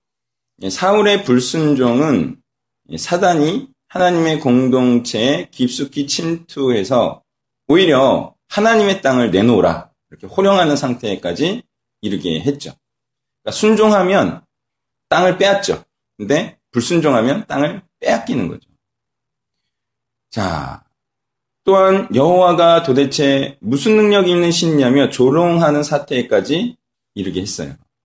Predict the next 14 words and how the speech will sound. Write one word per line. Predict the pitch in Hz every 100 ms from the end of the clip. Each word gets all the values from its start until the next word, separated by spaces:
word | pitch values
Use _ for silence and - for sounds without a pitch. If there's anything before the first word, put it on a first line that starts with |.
| _
예, | 78 71
사울의 | - 120 120 127 139
불순종. | - 101 - 90 80
자, | 71 - _ _ _ _ _ _ -
이때 | 135 143
과연 | 185 165 165
어떤 | 139 135 165 151
자가 | 135 117 123 202 -
왕이 | 101 104 120 123 127
해야 | 165 151
할 | 135 117
역할, | 98 - 95 71 - _ _ _ _ _ _ _
그것은 | 107 - 165 233 240 _ -
앞장서서 | 101 - 147 131 127 110 147 185 -